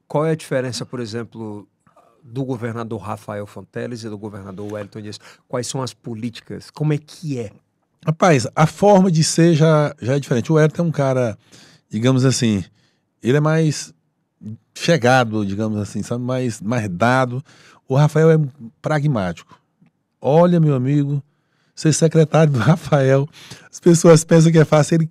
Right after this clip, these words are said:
Speaker 2: cobra em tempo real, certo? E é todo tempo aqui, né? Isso não, nunca passei uma mensagem pro governador pra demorar três minutos. Eu abro meu, meu celular aqui e mostro pra vocês.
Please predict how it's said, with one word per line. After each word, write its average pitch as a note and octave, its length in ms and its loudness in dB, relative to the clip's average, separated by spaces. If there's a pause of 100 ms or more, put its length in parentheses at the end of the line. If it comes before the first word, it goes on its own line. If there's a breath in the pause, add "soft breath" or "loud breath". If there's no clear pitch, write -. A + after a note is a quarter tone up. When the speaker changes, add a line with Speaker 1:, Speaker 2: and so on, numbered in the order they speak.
Speaker 2:
cobra D3+ 420 2
em D3+ 60 2
tempo D#3 360 -2
real, B2 580 2 (380)
certo? A#2 320 -2
E C#3+ 40 2
é C3 60 2
todo G3+ 220 2
tempo D3+ 280 4
aqui, A2+ 240 -2
né? G#2+ 160 -4
Isso C3 220 -10
não, F3+ 580 0 (220)
nunca A3 500 6
passei A3+ 300 0
uma G3+ 60 0
mensagem D3+ 440 0
pro D3 100 -6
governador C3 560 -4 (400)
pra C3+ 100 -6
demorar C#3+ 300 0
três E3+ 460 2
minutos. C#3 420 2
Eu B2 100 4
abro D#3 260 4
meu, C#3+ 220 2 (200)
meu A#2 220 -6
celular A#2 380 -2
aqui B2 160 -6
e C#3+ 60 -4
mostro A#2+ 300 -6
pra B2 80 -8
vocês. C3 460 -12